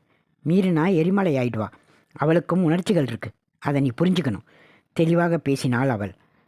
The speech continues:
"புரிஞ்சதுமா, என் செல்லக்குட்டி," என கெஞ்சி அவன் கோபத்தை குறைக்க நினைத்தான். "போதும், போதும், இங்க ஏற்கனவே ஏ சி சில்லுன்னு இருக்கு, நீ வேற ஐஸ் வைக்காத. என்ன ஸ்நாக் வேணும்? வாங்க போலாமா?" "ம், போலாம்.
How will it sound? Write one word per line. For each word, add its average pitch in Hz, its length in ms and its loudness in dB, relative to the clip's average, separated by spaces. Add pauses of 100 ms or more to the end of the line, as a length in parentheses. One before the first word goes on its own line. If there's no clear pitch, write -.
(280)
"புரிஞ்சதுமா, 170 480 2 (260)
என் 147 140 -2
செல்லக்குட்டி," 165 540 0 (320)
என 147 240 0 (100)
கெஞ்சி 170 360 0 (240)
அவன் 143 300 -2
கோபத்தை 185 440 0
குறைக்க 147 320 0
நினைத்தான். 117 480 -2 (540)
"போதும், 147 320 2
போதும், 151 360 -2 (280)
இங்க 131 140 0
ஏற்கனவே 151 760 2
ஏ 165 100 2
சி 175 260 -4
சில்லுன்னு 180 300 2
இருக்கு, 127 280 -4 (380)
நீ 175 160 0
வேற 175 180 2
ஐஸ் 175 200 0
வைக்காத. 123 420 -2 (440)
என்ன 180 320 2
ஸ்நாக் 175 200 0
வேணும்? 123 280 -2 (340)
வாங்க 180 260 0
போலாமா?" 156 440 2 (1120)
"ம், 165 220 2 (240)
போலாம். 160 360 0